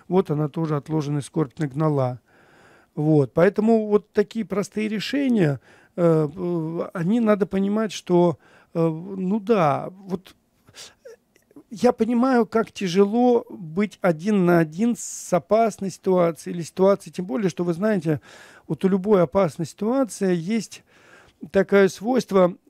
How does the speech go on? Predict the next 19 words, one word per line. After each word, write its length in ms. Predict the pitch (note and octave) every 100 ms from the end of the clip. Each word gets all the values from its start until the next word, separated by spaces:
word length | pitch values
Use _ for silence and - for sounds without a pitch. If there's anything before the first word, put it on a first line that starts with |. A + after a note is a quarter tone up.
| _
нагнетать 560 | F#3 F3+ G3+ - A3 -
ситуацию, 400 | - G3 D3+ _
то 120 | - G3
на-, 160 | F#3 G#3
на-, 340 | F#3+ G3 F#3+ G3
на-, 220 | G3+ G3
нагнетать 580 | G3+ F3+ F#3 G3 G3 G3
эмоции. 480 | G3+ E3+ - C#3+ D3
Срочно, 420 | - A3 A3 -
срочно, 420 | E3+ G#3+ G#3+ D#3+
быстрее, 600 | E3 F#3+ F3+ A3 A3+ G#3+
надо 280 | F3+ A#3+ G3+
вот 140 | G3 A#3
это 180 | G#3+
делать, 360 | G3 A#3+ G#3+ F#3
никуда 240 | G3+ A3
не 80 | A3
уступишь, 300 | G#3 B3 E3
все, 320 | - - C4